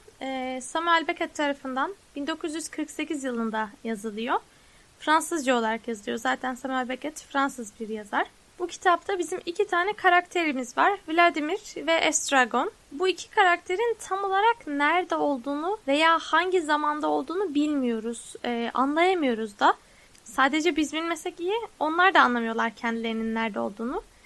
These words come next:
Yalnızca şimdi söylediğim bu cümle bile Godot'u Beklerken'in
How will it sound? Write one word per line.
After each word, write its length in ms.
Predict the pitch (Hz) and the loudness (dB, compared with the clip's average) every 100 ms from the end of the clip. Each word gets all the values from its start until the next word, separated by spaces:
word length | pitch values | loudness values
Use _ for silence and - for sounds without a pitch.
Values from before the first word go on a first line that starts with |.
| - - _ - | -20 -20 _ 4
Yalnızca 680 | 339 392 381 311 370 381 381 - _ | 6 8 6 2 8 8 8 2 _
şimdi 340 | - - 392 339 | -8 -4 -2 -2
söylediğim 580 | - 285 269 254 311 320 | 0 0 0 -4 -6 -4
bu 140 | 294 | -4
cümle 380 | 302 311 359 294 | -4 -4 -6 -6
bile 240 | 262 370 - - - - - | -4 -4 -4 -14 -20 -18 -2
Godot'u 420 | 359 381 349 285 | 2 6 6 6
Beklerken'in 800 | 311 311 349 359 302 294 370 | 2 4 4 4 0 -2 -4